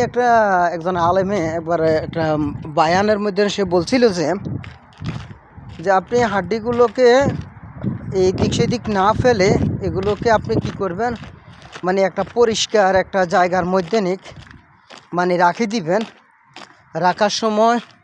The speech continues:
আপনি ইয়া লতিফ, বিসমিল্লার সাথে ইয়া লতিফু এগারো বার আর ইয়া রহমানু এগারো বার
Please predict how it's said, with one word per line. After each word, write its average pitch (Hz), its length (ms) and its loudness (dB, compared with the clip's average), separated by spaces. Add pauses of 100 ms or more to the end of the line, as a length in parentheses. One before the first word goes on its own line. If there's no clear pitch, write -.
(680)
আপনি 202 260 -2
ইয়া 208 180 4
লতিফ, 214 440 -2
বিসমিল্লার 202 540 -2
সাথে 226 280 -2
ইয়া 214 200 2
লতিফু 208 500 -4 (800)
এগারো 185 380 4
বার 208 240 2 (500)
আর 175 320 4
ইয়া 185 200 2
রহমানু 185 540 2
এগারো 185 340 4
বার - 220 0